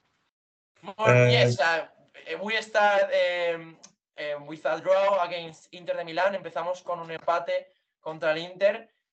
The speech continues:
Speaker 1: y sobre
Speaker 2: Ujú.
Speaker 1: todo el, el partido ante el Salzburgo, the win on Salzburg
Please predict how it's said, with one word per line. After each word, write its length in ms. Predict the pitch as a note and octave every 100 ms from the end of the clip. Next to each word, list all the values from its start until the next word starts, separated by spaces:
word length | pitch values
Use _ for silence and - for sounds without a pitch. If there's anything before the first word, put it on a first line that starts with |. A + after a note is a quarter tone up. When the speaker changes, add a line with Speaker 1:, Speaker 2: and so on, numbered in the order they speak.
| _
Speaker 1:
y 100 | D#3+
sobre 240 | D#3+ B2+ A#2
Speaker 2:
Ujú. 40 | A#2
Speaker 1:
todo 300 | E3+ F3 F3
el, 300 | E3+ D#3+ C#3+
el 560 | E3+ D3+ C#3+ C#3+ C#3+ C#3
partido 640 | D#3 D3 D3+ E3+ F3 D#3+
ante 260 | D3+ D3+ C#3+
el 100 | C#3+
Salzburgo, 580 | D3 C#3 D#3+ F3 F#3 F3+
the 140 | D3+
win 320 | C#3+ D#3+ D#3+
on 280 | D#3 D3+ D3+
Salzburg 640 | - E3+ E3+ D3+ F3 F3+